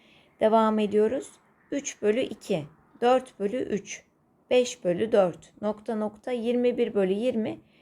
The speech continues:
bir önceki de yirmi bölü on dokuzdur. Sadeleşmeler var. Bu kısım böyle sadeleşti.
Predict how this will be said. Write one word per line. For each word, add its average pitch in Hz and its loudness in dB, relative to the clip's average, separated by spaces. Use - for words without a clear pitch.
bir - 4
önceki 226 0
de 247 -4
yirmi 233 -2
bölü 226 0
on 180 -2
dokuzdur. - -18
Sadeleşmeler 233 2
var. - -4
Bu 240 -4
kısım 233 -2
böyle 202 4
sadeleşti. 160 -6